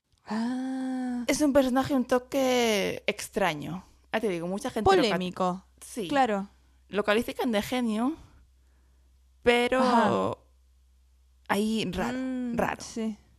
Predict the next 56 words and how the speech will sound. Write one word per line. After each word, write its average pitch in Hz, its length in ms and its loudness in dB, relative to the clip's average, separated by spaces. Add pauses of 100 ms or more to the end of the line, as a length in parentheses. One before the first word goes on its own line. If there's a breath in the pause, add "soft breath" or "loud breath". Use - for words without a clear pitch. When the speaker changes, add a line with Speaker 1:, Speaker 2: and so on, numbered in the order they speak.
Speaker 2:
O - 60 -20
sea, - 380 -12
es - 180 -16
un 180 120 -6
Speaker 1:
Hay 214 120 4
unos 202 240 2
grises, 208 680 0
unos 202 200 -6
grises 202 320 -6
oscuros 208 500 -2
ahí, 185 600 -8
sí. 220 240 -10 (280)
Speaker 2:
Sí, 226 180 2
hay 202 100 4
Speaker 1:
Claro, 247 180 2
Speaker 2:
tantas 262 120 2
Speaker 1:
porque 233 100 6
Speaker 2:
cosas 202 100 6
Speaker 1:
aparte 185 140 0
tampoco 208 200 -2
Speaker 2:
mezcladas. 208 200 2
Speaker 1:
dejó, 226 220 4
tipo, 208 280 0
una 202 360 0
carta 202 680 2
de 175 200 -8
nada, 190 420 0
o 170 80 -10
sea, 175 180 -10
no 175 100 -6
dejó 180 200 -8
una 196 160 -4
carta 180 500 -8
para 175 200 -12
que 190 80 -14
se 175 120 -12
lea 175 360 -10 (120)
a 196 80 -10
la 185 80 -4
Speaker 2:
No, 180 120 -12
Speaker 1:
posteridad, 190 340 4
en 180 60 -10
Speaker 2:
o - 40 -12
Speaker 1:
plan, 190 120 -4
Speaker 2:
sea, 175 180 0
era 208 160 4
Speaker 1:
"Voy 208 80 -6
a 208 40 -2
hacer 202 180 -4
Speaker 2:
como 208 120 -6
Speaker 1:
esto 196 200 -6
porque 185 400 -8
esto". 170 300 -10
Speaker 2:
queda 214 220 6
muy 226 180 0
abierto. 175 600 -2